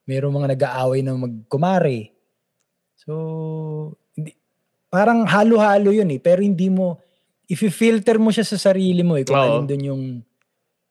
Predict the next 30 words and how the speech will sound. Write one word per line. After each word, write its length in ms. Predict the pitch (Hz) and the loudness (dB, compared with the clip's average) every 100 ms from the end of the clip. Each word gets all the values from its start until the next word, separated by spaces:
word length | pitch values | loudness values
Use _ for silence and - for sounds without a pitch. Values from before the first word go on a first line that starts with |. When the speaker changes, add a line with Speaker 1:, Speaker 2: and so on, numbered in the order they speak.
| _ _ _ _ | _ _ _ _
Speaker 1:
magagamit 720 | 139 139 151 160 151 160 151 | -4 -2 0 2 2 0 0
mo 80 | 160 | 0
sa 100 | 175 | 2
buhay. 480 | 143 156 139 143 135 | 2 0 2 2 2
Not 220 | 190 220 | -2 0
necessarily 680 | 247 240 226 233 226 226 | -2 0 0 2 2 0
sa 240 | 220 208 202 | -2 -4 -6
acting 380 | 190 - 196 123 | -8 -4 -4 -4
eh. 80 | |
Kung 240 | - 135 139 | -8 -8 -6
hindi 80 | 143 | -6
man 180 | 143 | -4
ako 100 | 147 143 | -4 -6
naging 240 | 139 135 | -6 -8
artista 480 | 127 - 113 107 120 | -10 -8 -10 -8 -10
eh. 240 | 95 85 _ | -12 -16 _
Ano 160 | - 151 | -6 -4
dun 260 | 156 180 | 0 2
yung 120 | 180 160 | 2 4
gagamitin 560 | 156 160 156 156 151 | 2 2 0 -2 -2
mo, 160 | 151 147 | -2 -2
ano 160 | - 131 | -4 -6
dun 380 | 127 135 139 135 | -6 -4 -4 -6
yung 20 | |
i-reject 540 | 123 120 113 113 113 | -6 -6 -8 -10 -12
mo 80 | 117 | -12
sa 140 | 104 117 | -14 -14
buhay, 340 | 101 95 95 | -16 -16 -20
di 80 | 92 | -20
ba? 140 | 87 | _